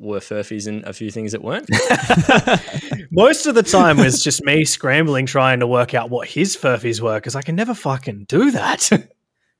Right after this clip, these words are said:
Speaker 1: Wow! Apart from last week. Last week you had, I think, a clean sweep. You, you, you, you got us with your furfies and you picked almost everyone else's, I
Speaker 2: Yeah,
Speaker 1: believe.
Speaker 2: I think Michael got me on one round and that was it. Everything else, I think I was good.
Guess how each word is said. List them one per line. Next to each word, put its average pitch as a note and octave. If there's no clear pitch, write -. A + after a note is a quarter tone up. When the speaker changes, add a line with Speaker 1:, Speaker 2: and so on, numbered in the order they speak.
Speaker 1:
Wow! A#2+
Apart C3+
from D3
last B2+
week. F2+
Last A#2
week A#2+
you G#2+
had, G#2
I G2+
think, A#2+
a A#2+
clean A#2+
sweep. -
You, F#2+
you, G#2
you, G2+
you A2+
got B2+
us D3+
with B2+
your A2+
furfies G#2
and G2
you G2
picked -
almost A2
everyone G#2+
else's, G#2+
I F#3+
Speaker 2:
Yeah, B2+
Speaker 1:
believe. -
Speaker 2:
I D3
think F#3
Michael C#3+
got C#3+
me C3+
on A#2
one B2
round A#2
and G#2
that A2+
was G#2
it. A2
Everything A#2
else, A2
I G#2+
think B2+
I A#2
was G#2
good. G#2+